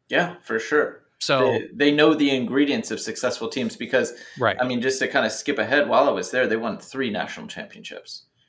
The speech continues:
Speaker 1: in track and field.
Speaker 2: Right, which
Speaker 1: And
Speaker 2: is really damn impressive.
Speaker 1: I mean, it's insanely impressive,
Speaker 2: Yeah.
Speaker 1: right? I mean, it's basically a dynasty.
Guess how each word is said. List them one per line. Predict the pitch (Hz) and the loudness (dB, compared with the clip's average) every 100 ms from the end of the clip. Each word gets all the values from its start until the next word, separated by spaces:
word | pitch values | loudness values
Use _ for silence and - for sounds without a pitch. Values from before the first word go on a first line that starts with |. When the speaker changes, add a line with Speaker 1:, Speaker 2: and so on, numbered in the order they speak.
| _ - | _ -18
Speaker 1:
in | |
track | - 98 - | -10 -8 -10
and | - | -14
field. | - - - _ - | -12 -14 -20 _ -8
Speaker 2:
Right, | 135 104 135 | -4 -2 2
which | 123 | 6
Speaker 1:
And | 123 | 6
Speaker 2:
is | 101 - - | 4 -2 -6
really | 143 151 120 | 0 2 2
damn | 123 117 101 | 0 -2 -2
impressive. | 98 117 - 107 - - | -2 -2 -2 -8 -12 -8
Speaker 1:
I | 143 | -4
mean, | 151 147 | -2 -2
it's | 143 139 | -2 -6
insanely | 135 208 135 92 | -2 -2 0 -2
impressive, | 85 - - - - 151 143 | -4 -2 -2 -4 -8 -10 -2
Speaker 2:
Yeah. | 127 | 2
Speaker 1:
right? | 120 | 2
I | 127 | 0
mean, | 123 | -4
it's | 123 - | -6 -4
basically | 175 - 135 120 98 | -2 -2 -2 -2 -2
a | |
dynasty. | 107 139 117 - - - 98 | 0 0 0 -6 -10 -14 -20